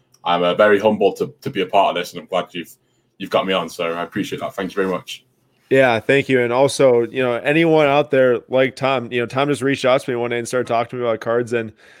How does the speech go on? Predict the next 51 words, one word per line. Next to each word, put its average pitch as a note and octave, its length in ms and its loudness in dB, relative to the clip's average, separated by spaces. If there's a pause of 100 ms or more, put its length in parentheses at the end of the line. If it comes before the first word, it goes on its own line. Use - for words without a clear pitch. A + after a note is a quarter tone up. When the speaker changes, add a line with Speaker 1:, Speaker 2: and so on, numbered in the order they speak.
(140)
Speaker 2:
and A#2 180 -4
soccer C3 320 2
cards C3+ 380 4
and C3+ 100 0
whatnot. C#3 460 2
And, B2+ 180 -2
uh, B2 220 2
here B2+ 180 -2
we C3+ 120 2
are C3 120 4
today C3 260 0
hosting, B2 440 -2
ho-, B2 220 -6
hosting C3+ 340 -6
a B2 40 -2
show. C3 240 2
So B2 220 0
that's D3 220 2
how F#3+ 100 4
it F3 80 2
normally E3+ 240 0
happens D3+ 320 0
when B2+ 80 -4
people C3+ 300 -4
get C3 160 2
on C3+ 100 0
these B2 140 -4
shows. C3+ 240 -2
They C3 80 -2
just A#2+ 120 -8
reach B2+ 220 -4
out C3 80 0
and C3+ 80 -4
start C3 160 -4
talking A#2+ 300 -2
to C#3 80 -8
me. C#3+ 160 -4 (340)
I A#2 80 4
like C3+ 180 6
talking C#3 280 4
to C#3 80 4
nice C#3 240 4
people. D#3 340 2
So C#3 160 0
if A2+ 100 0
you're B2 140 -2
one C3+ 160 2
of C3 60 -2
them C3 180 0
out B2+ 160 0
there C3 300 2